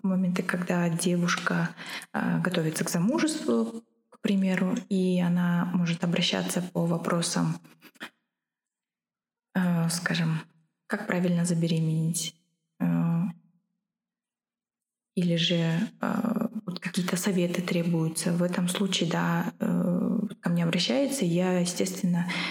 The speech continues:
не отказываю в помощи. Я всегда говорю, скажем, куда нужно обратиться, в какие больницы. Ну, если я владею такой информацией, то обязательно.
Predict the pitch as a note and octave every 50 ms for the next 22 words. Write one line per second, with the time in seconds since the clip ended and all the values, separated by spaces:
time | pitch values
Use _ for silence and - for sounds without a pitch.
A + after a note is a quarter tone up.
0 | - - - F#3 F#3 F3 F3 F3+ - F3+ F3 E3+ D#3+ D#3+ - - - E3 D#3+ D#3+
1 | E3 - - A3 A3+ G3+ G#3 G#3 F#3 F3 F3+ - - F3+ F3+ F3 F3 F3 F3 F3+
2 | F3 F3 F3 E3+ D#3+ E3 E3+ E3 E3 E3 E3 E3 E3+ - - - - _ _ _
3 | - - - E3 - - F3 F3+ F3 F3 F3 F3 F3 F3 E3+ E3 E3+ F3 F3 E3+
4 | - F3 E3+ - - - - - - G1+ - - - - F3 - - - - -
5 | - - - E3+ E3 E3+ D#3+ D#3 D#3+ D#3+ D#3 - - - - E3 E3 E3+ - -
6 | F#3 F3 D#3+ D3+ - - - - - - F3 E3+ E3 - - D#3+ E3+ D#3+ D#3 E3+
7 | D#3+ D#3+ E3 D#3+ D#3+ - - - F3 E3+ F3+ G3 G3 G3+ G#3+ A3 A3 G#3+ - -
8 | E3 E3+ E3+ D#3+ - D#3 D#3+ - - - - F3